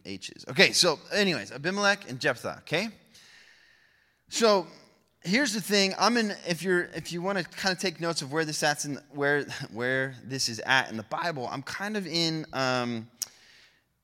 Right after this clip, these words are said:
chapter eight and nine when I'm giving you this backstory, okay? I'm not gonna read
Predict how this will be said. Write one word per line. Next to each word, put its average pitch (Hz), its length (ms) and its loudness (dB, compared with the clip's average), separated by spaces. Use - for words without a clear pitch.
chapter 123 1800 0
eight 143 260 2
and 120 180 -4
nine 113 460 -2
when 117 140 -4
I'm 107 100 -4
giving 110 300 -8
you 107 120 -8
this 95 140 -10
backstory, 95 540 -6
okay? 101 160 -12
I'm 113 80 -6
not 117 100 -4
gonna 113 160 -8
read 117 420 -8